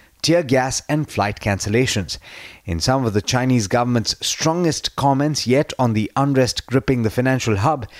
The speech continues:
the top agency overseeing Hong Kong reiterated support for local leader Carrie Lam on Tuesday and said that efforts to force her resignation would fail.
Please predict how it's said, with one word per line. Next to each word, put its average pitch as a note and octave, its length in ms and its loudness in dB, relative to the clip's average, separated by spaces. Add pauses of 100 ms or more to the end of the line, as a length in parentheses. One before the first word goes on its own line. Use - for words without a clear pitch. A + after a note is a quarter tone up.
(300)
the B2+ 140 0
top G#3+ 320 0
agency D3+ 540 2
overseeing C#3 560 2
Hong C3 260 0
Kong C3+ 360 0
reiterated A2+ 760 0
support B2 440 2
for G#2+ 280 0
local B2+ 300 0
leader B2 340 2
Carrie C3 460 -2
Lam D3 380 0 (200)
on G#2+ 200 2
Tuesday C3 560 2 (320)
and F2 200 -2
said B2+ 260 0
that A2 160 0
efforts C3+ 480 0
to - 140 0
force C3 380 0
her A#2 120 2
resignation B2 760 0 (220)
would C3 180 0
fail. C#3 360 0